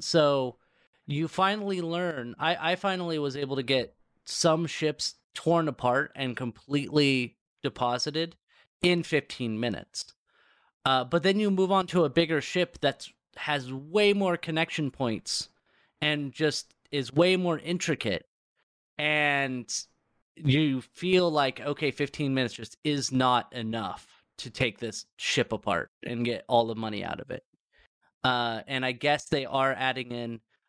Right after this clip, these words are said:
difficulty options later on, uh, that will extend the time limit. So that should be, uh, pretty, pretty helpful when it gets to that situation. Also, I ran into a couple bugs, but nothing,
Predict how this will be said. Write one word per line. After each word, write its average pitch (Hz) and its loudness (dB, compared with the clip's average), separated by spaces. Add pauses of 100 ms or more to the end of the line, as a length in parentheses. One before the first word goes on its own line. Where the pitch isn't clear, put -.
(180)
difficulty 135 -2
options 117 -2
later 107 0
on, 117 0 (200)
uh, 101 -2
that 110 -2
will 110 -6
extend 131 0 (100)
the 117 -2
time 110 -4
limit. - -10 (840)
So 120 2
that 110 2
should 117 -2
be, 104 -2 (640)
uh, 104 -4
pretty, 180 0
pretty 180 -2
helpful 127 -2
when 107 -8
it 101 -12
gets - -14
to 113 -8
that 113 0
situation. 90 -6 (420)
Also, 208 2
I 196 6
ran 196 2
into 196 -2
a 170 -2
couple 165 -2
bugs, 123 0 (180)
but 117 -2
nothing, 127 -2